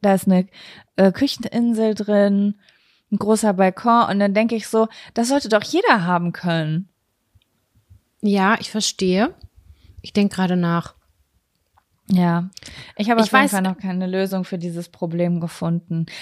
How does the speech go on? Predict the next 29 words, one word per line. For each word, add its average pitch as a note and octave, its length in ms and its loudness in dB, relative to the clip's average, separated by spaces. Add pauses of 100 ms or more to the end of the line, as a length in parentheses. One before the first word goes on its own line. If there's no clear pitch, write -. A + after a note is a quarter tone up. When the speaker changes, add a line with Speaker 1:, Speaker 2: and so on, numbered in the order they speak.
(120)
Speaker 1:
Die A#3 60 4
Lösung C4+ 360 4
wäre F#3+ 320 -2
reich F#3+ 460 2
werden, E3 420 2
aber F3+ 320 2
irgendwie F#3+ 320 0
klappt F#3 300 -6
es F3 100 -8
noch E3+ 160 -2
nicht E3+ 220 -2
so. E3 260 -4
Ich - 140 -10
muss G3 160 0
noch F#3 80 2
mal F3 140 0
gucken. D#3 440 -6 (1500)
Speaker 2:
Wir A3 200 2
arbeiten A3 440 2
dran. E3 340 -8 (380)
Speaker 1:
Ja, G#3+ 320 2 (200)
Speaker 2:
Jaco, E3 480 -8 (120)
wir G3 160 -10
arbeiten F#3 480 -2
dran, E3 320 -8
ne? B3+ 280 -2 (1200)
Speaker 1:
Ja, E3 580 4 (120)
gut. A#3 960 4
Speaker 2:
So. B2+ 1120 -4